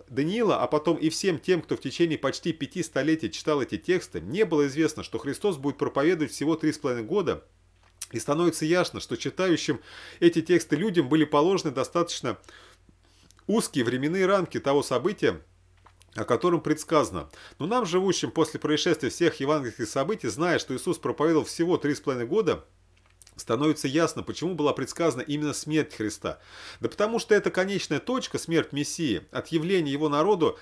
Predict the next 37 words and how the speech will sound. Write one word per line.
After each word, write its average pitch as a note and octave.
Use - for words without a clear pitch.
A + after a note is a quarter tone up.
ст-, -
отстоит D#3
всего C#3
на A#2
три D#3
с D#3+
половиной C3
года. G#2
Ведь C3+
Мессия G3
мог F3+
бы D#3+
открыться F3
народу D3
и B2
в G2+
возрасте E3+
двадцати E3+
лет, G3+
а C3
предать D#3
смерти A#3
его D#3+
могли B2+
восьмидесятилетним F3
стариком. D#3+
А A2
значит, G3
его F#3+
служение F3
и D3+
правление D3
продолжалось C3
бы E3
шестьдесят A2
лет. F2
От -